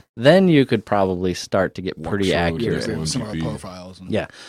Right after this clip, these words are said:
Speaker 1: but that was why I said light beer, 'cause it was like,
Speaker 3: Right.
Speaker 1: if you gave me the Buffalo Trace Antique Collection, which is one of the most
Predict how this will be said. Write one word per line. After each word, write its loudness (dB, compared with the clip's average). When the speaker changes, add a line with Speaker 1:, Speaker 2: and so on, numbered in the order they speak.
Speaker 1:
but -4
that 10
was 4
why 8
I 6
said 2
light 4
beer, 4
'cause -2
it 0
was 0
like, 6
Speaker 3:
Right. 0
Speaker 1:
if -4
you 4
gave 6
me 8
the 6
Buffalo 6
Trace 2
Antique -4
Collection, -2
which -6
is -8
one -6
of -4
the -4
most -4